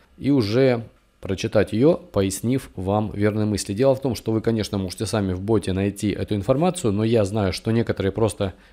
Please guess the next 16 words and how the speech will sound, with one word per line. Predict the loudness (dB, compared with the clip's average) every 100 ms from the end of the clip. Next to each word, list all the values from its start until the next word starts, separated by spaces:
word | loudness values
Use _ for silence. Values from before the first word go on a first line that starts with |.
| -4
ее | 0 0
не | 0
прочтут, | -2 -2 -2 -2 2
некоторые | 0 0 0 -2
будут | 0 -2 0
задавать | 0 0 0
вопросы, | 0 2 2 2 -2
пытаться | -2 -2 0 0 0
понять, | -2 0 0
что | -4 -8
к |
чему, | -6 -4
хотя | -2 0 0
в | 0
статье | -4 0 0 0
все | -6 -2 0 0